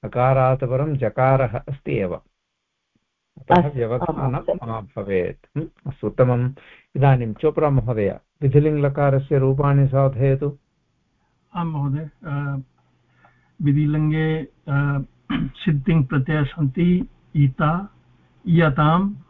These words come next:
Speaker 3: ईरन्। अङ्गम् अत्र अस्ति, अ, जिहा, अ, इत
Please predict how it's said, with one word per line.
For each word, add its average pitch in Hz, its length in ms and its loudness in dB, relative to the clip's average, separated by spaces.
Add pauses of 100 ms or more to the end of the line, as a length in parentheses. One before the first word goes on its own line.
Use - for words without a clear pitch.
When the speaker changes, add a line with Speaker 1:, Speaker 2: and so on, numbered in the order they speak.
(540)
Speaker 3:
ईरन्। 156 440 4 (1300)
अङ्गम् 175 540 4
अत्र 160 260 -2
अस्ति, 196 760 2
अ, 156 400 -2 (300)
जिहा, 151 520 2 (1200)
अ, 147 380 2 (1800)
इत 185 640 2